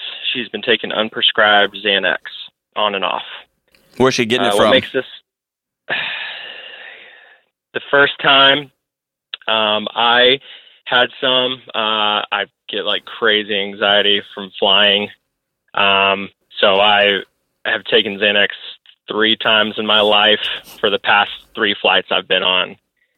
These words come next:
Speaker 1: Um, I had a couple in a sock drawer, basically. Uh, that, that was the first time she took them. Um, and then the times after that, she's been, um, she found a, a drug dealer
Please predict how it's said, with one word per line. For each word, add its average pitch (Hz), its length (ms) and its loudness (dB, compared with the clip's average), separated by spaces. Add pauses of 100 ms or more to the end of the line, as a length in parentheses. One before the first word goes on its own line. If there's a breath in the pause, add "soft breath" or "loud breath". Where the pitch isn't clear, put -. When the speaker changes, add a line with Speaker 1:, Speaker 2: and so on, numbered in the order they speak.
(180)
Speaker 1:
Um, 101 440 0 (200)
I 117 80 4
had 113 200 2
a 107 40 0
couple 113 680 0
in 104 180 -6
a 107 120 -8
sock 92 280 -4
drawer, 95 280 -6 (300)
basically. 98 540 -4 (600)
Uh, 101 260 2 (680)
that, 107 240 4
that 123 140 4
was 110 140 -6
the 113 80 -6 (100)
first 107 280 -2
time 113 480 0
she - 180 -4
took 110 280 -2
them. 107 300 0 (600)
Um, 101 640 0 (280)
and 104 160 -2
then 101 280 0
the 101 80 0
times 110 360 0
after 101 260 0
that, 95 280 2
she's 98 180 -6
been, 92 500 -6 (180)
um, 95 560 -4 (280)
she 104 140 -2
found 92 240 2
a, 92 200 4 (100)
a 101 60 2
drug 101 280 0
dealer 98 320 2